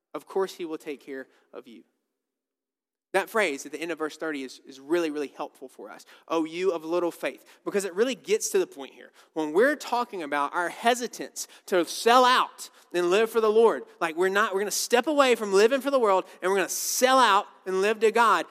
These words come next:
it really is a faith issue. Because if you're unwilling to do that, if you're unwilling to live unto the Lord because you're worried about the things of this world, what you're doing is saying, "I don't really know if God's good.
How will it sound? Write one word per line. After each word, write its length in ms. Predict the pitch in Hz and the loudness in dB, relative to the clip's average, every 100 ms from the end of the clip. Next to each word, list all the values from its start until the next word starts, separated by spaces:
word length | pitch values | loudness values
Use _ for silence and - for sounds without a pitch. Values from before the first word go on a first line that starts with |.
| _ | _
it 140 | 175 | -6
really 300 | 165 190 240 | 4 6 8
is 100 | 240 | 4
a 80 | 220 | 2
faith 260 | 220 220 208 | 0 -2 0
issue. 380 | 185 - 135 - _ _ _ _ _ _ _ _ _ _ _ _ _ _ _ _ _ | -2 -2 -12 -14 _ _ _ _ _ _ _ _ _ _ _ _ _ _ _ _ _
Because 260 | 359 214 190 | 0 0 0
if 140 | 160 | -4
you're 240 | 190 262 220 | 0 2 2
unwilling 520 | 214 262 269 285 294 | 2 2 4 2 2
to 100 | 294 | -2
do 160 | 285 302 | -2 -4
that, 180 | - - _ | -6 -16 _
if 140 | 170 | -8
you're 100 | 220 196 | -6 -2
unwilling 400 | 254 285 277 247 | -2 0 0 0
to 100 | 202 | 2
live 300 | 196 254 214 | 6 4 4
unto 300 | 202 262 302 | -4 -4 -6
the 80 | 285 | 0
Lord 260 | 214 196 - _ | 0 0 -4 _
because 220 | 190 202 180 | -6 -6 -4
you're 140 | 160 | -4
worried 380 | 143 185 262 285 | 2 2 4 2
about 180 | 277 262 | 0 -2
the 80 | |
things 300 | 247 254 240 | -4 -4 -2
of 60 | 233 | 0
this 200 | 220 190 | -2 -4
world, 460 | 160 226 214 160 - - _ | 2 4 4 0 -8 -20 _
what 200 | 226 254 | 2 2
you're 120 | 247 | -2
doing 240 | 247 254 214 | -2 0 -2
is 100 | 185 | -2
saying, 280 | 202 185 - | -2 -2 -6
"I 120 | - | -12
don't 180 | 262 220 | -12 -12
really 180 | 180 151 | -14 -12
know 160 | 160 | -12
if 120 | 165 - | -14 -14
God's 240 | 151 135 | -14 -16
good. 320 | 127 233 285 | -14 -14 -14